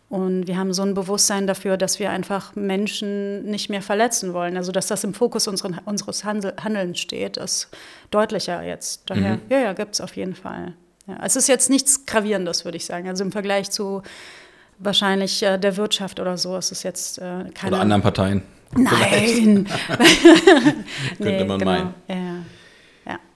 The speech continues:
Speaker 2: Ich muss an der Stelle gleich wieder im Podcast ehrlich sein. Der geneigte Zuhörer wird jetzt merken,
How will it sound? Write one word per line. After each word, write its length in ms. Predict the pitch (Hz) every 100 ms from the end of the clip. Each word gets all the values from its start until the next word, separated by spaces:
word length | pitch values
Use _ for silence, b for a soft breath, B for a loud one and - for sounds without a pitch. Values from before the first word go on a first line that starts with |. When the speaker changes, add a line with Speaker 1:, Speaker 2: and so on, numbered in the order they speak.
| _ _ _ _
Speaker 2:
Ich 400 | 127 139 - -
muss 320 | - 131 151 131
an 100 | 117
der 120 | 120
Stelle 280 | - 113 98
gleich 300 | 90 90 92
wieder 240 | 92 87
im 100 | 85
Podcast 640 | - 82 - 78 76 - -
ehrlich 320 | 98 127 139
sein. 380 | 117 113 131 127 110 104
Der 100 | 98
geneigte 420 | 95 92 95 -
Zuhörer 440 | - 101 101 98 90
wird 140 | 95
jetzt 200 | 98 -
merken, 440 | 98 107 123 156